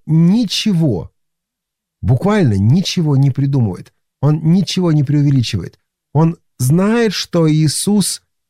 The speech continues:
прикоснулся к нему. Этого достаточно. Понимаете, иногда нам говорят: "А давайте я поделюсь с вами своими мыслями о спасении,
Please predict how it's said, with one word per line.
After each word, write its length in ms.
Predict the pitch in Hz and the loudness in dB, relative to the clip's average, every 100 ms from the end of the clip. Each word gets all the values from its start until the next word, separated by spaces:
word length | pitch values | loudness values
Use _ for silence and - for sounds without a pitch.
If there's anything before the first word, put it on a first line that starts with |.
| _ _ _ _ _ | _ _ _ _ _
прикоснулся 760 | 143 135 151 156 147 131 131 | 0 2 0 0 0 -2 -4
к 60 | 131 | -2
нему. 420 | 131 131 98 - _ _ _ _ _ _ _ | 0 2 -2 -10 _ _ _ _ _ _ _
Этого 460 | 131 139 156 165 175 _ _ _ | -2 0 0 -2 -4 _ _ _
достаточно. 760 | 113 127 - 131 - - 123 - _ _ _ _ _ _ _ _ _ _ _ _ _ _ _ _ _ _ _ _ _ _ _ | -2 -2 0 -2 -4 -10 -20 -20 _ _ _ _ _ _ _ _ _ _ _ _ _ _ _ _ _ _ _ _ _ _ _
Понимаете, 600 | 156 214 262 - 180 127 - _ _ _ _ _ _ _ _ | 2 4 2 2 0 0 -6 _ _ _ _ _ _ _ _
иногда 380 | 123 160 175 202 | -2 0 2 2
нам 220 | 160 143 | 2 2
говорят: 760 | 127 123 127 135 131 113 - _ _ _ _ _ _ _ _ | 2 0 2 2 0 -2 -8 _ _ _ _ _ _ _ _
"А 120 | 107 | 0
давайте 380 | 117 208 262 - | 2 4 2 0
я 160 | 160 175 | 0 0
поделюсь 580 | - 156 139 151 147 - | 0 0 2 2 0 -2
с 120 | - | -4
вами 380 | 127 156 135 113 | 0 2 2 2
своими 360 | - 123 117 | 0 2 2
мыслями 600 | 117 127 131 - 110 101 | 4 2 0 0 -2 0
о 100 | 95 | -2
спасении, 880 | 92 - 107 - 101 78 69 80 - | -6 -4 -4 -2 -2 -2 -4 -8 -12